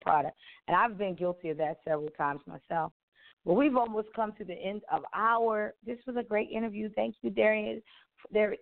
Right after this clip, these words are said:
<clears throat> Darian, for calling in tonight. We appreciate it. But we wanna mention that,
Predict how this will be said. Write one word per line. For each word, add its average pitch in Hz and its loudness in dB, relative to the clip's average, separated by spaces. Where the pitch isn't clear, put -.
<clears throat> - -8
Darian, 190 2
for 180 -12
calling 226 0
in 208 -6
tonight. 190 -2
We 185 -4
appreciate 180 -4
it. 240 -6
But 185 4
we 220 -4
wanna 262 2
mention 226 -2
that, 185 0